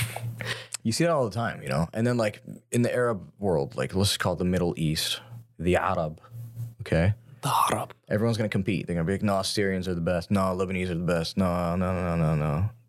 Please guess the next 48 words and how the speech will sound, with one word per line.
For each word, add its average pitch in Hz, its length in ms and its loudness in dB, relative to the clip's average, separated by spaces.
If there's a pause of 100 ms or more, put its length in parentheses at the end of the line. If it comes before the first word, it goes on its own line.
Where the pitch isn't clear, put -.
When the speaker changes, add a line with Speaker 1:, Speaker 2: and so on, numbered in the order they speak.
(180)
Speaker 1:
You 90 80 2
know? 82 240 2 (480)
Speaker 2:
Which - 160 -4
is - 80 0
Speaker 1:
And 101 80 2
it's 104 80 -4
just 110 120 -4
Speaker 2:
just 101 160 0
Speaker 1:
like, - 40 -2
Speaker 2:
a - 20 2
Speaker 1:
what? 151 260 -2 (160)
Speaker 2:
dumb 131 180 2
position 110 340 0
to 95 60 -4
start - 320 0
with. - 280 -6 (680)
Speaker 1:
See - 140 2
what 95 80 4
I 85 40 2
mean? 113 220 4 (260)
Speaker 2:
Yeah. 127 80 2
Speaker 1:
So 98 340 0 (840)
something's 113 580 2
already 90 200 2 (320)
wrong 95 680 2
there. 80 640 0 (680)
Speaker 2:
And 135 80 0
it's 139 100 4
so 190 140 2
funny 165 240 -2
how 120 100 4
it 104 60 -2
takes 117 180 -2
place 117 240 0
in - 220 -6 (100)
almost 113 260 0
every 107 220 0
other 98 160 0
area. 98 340 -2
Like, 113 280 0
you 135 100 -2
have 110 140 2
the 110 80 -2
carnivores 123 680 -2
versus 113 320 -2
the 110 80 -2
vegans. 107 680 0 (300)
Speaker 1:
<laughs> - 220 -10